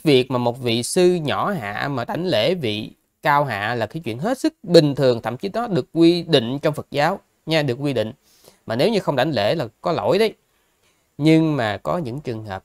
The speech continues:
thí dụ như ở nơi công cộng, thì vị trưởng lão có thể, ừm, ngăn, bởi vì nó, nhiều người không biết á, thì họ sẽ, à,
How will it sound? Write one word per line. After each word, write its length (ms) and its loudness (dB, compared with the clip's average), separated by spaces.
thí 100 -4
dụ 120 -8
như 240 -6
ở 160 -8
nơi 120 -8
công 220 -14
cộng, 160 -18
thì 580 -6
vị 160 -4
trưởng 220 -6
lão 520 -8
có 160 0
thể, 420 -6
ừm, 480 -8
ngăn, 260 -2
bởi 140 -6
vì 340 -6
nó, 580 -10
nhiều 180 -6
người 100 -8
không 160 -10
biết 220 2
á, 60 -6
thì 120 -14
họ 220 -14
sẽ, 140 -14
à, 440 -12